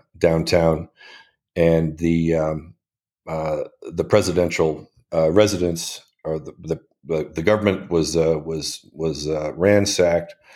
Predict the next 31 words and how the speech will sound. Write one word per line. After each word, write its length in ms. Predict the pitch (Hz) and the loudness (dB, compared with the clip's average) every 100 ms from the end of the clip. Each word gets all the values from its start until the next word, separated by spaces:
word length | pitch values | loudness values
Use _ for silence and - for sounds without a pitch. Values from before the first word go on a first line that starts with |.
| - - - _ _ - | -20 -20 -20 _ _ 0
and 520 | 101 98 98 92 92 - | 4 4 2 0 -4 -4
the 80 | - | 2
president, 480 | 156 156 101 92 | 4 4 4 0
Zhenenbekov, 760 | 92 107 101 90 117 90 82 - - _ _ _ _ _ _ _ _ | 4 4 4 2 2 2 0 -4 -18 _ _ _ _ _ _ _ _
basically 380 | 113 113 101 95 | 0 0 0 0
went 180 | 92 90 | 2 0
into 140 | 78 | -2
hiding. 440 | - 92 78 69 - _ _ - - - _ _ - | 2 2 0 -6 -14 _ _ -20 -20 -20 _ _ -2
We 120 | 95 | 2
didn't 320 | 101 87 - _ _ _ - | 2 0 -8 _ _ _ -6
hear 240 | - 151 | 2 2
from 220 | 151 78 | 4 0
him 320 | 82 80 82 | 0 -4 -4
for 360 | - 85 80 - _ _ - | -2 0 0 -2 _ _ -2
four 260 | 95 92 | 2 2
more 240 | 87 85 78 | 2 0 2
days 500 | 85 82 69 62 - - _ | 2 0 -2 -10 -12 -16 _
while 200 | 80 82 | -2 0
this 240 | 80 78 - | 0 -2 -2
went 140 | 80 | 2
on. 360 | 92 85 76 87 _ _ - - - - - _ _ - | 4 2 0 -10 _ _ -20 -20 -20 -20 -20 _ _ -4
On 180 | 98 101 | 0 2
the 60 | |
next 260 | 110 139 - | 4 2 2
day, 400 | 110 107 104 104 - _ - | 4 4 4 0 -8 _ -2
uh, 460 | 90 90 85 85 - | 0 2 2 -2 -8
four 380 | - 123 131 113 | 0 4 6 6
guys 580 | 101 95 92 117 110 - | 6 6 6 2 -2 -8
who 200 | 92 90 | 0 0
had 120 | 82 | 2
been 480 | 90 85 85 82 | 2 2 -2 -6